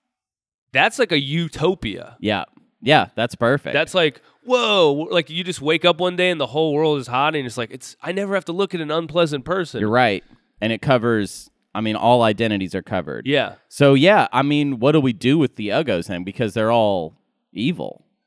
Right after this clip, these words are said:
Speaker 2: I mean, do we just sit and let this
Speaker 1: No.
Speaker 2: stand,
Speaker 1: Nope.
Speaker 2: or what do we do?
Speaker 1: It,
Speaker 2: Yeah.
Speaker 1: they're a fester on society, and we'll have to take them out.
Speaker 2: <laughs>
Speaker 1: I'd say organize a political party
Speaker 2: <laughs>
Speaker 1: based around the elimination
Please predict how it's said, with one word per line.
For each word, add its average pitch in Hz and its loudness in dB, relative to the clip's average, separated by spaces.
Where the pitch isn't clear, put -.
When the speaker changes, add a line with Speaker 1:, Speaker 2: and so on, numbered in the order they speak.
Speaker 2:
I 104 -4
mean, 104 -4
do 113 -4
we 120 -2
just - -8
sit 113 -2
and 113 -6
let 104 -4
this - -6
Speaker 1:
No. 156 -2
Speaker 2:
stand, 160 -4
Speaker 1:
Nope. - 0
Speaker 2:
or 107 2
what 110 -2
do 143 4
we 139 2
do? 123 -2
Speaker 1:
It, 101 -8
Speaker 2:
Yeah. 160 0
Speaker 1:
they're 220 4
a 214 0
fester 175 0
on 165 0
society, 143 -2
and 139 -4
we'll 139 -2
have 139 -6
to 127 -10
take 127 -8
them 123 -6
out. - 2
Speaker 2:
<laughs> - -6
Speaker 1:
I'd 254 -2
say 208 0
organize 190 4
a 175 0
political 160 0
party 117 0
Speaker 2:
<laughs> - -20
Speaker 1:
based 147 0
around 123 -2
the 123 -8
elimination 113 -6